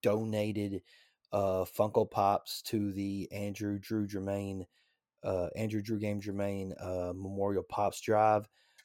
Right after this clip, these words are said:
They had a one, new one-day rec-, uh, rec-, record for donations. Two hundred and twenty-four Funko Pops were donated, um, f-, uh, for the, uh, for the Pops Drive.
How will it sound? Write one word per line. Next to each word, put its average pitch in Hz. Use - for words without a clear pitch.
They 104
had 110
a 95
one, 110
new 117
one-day 113
rec-, 101
uh, 98
rec-, 95
record 104
for 98
donations. 104
Two 147
hundred 127
and 101
twenty-four 113
Funko 107
Pops -
were 95
donated, 95
um, 90
f-, -
uh, 98
for 101
the, 92
uh, 90
for 98
the -
Pops -
Drive. -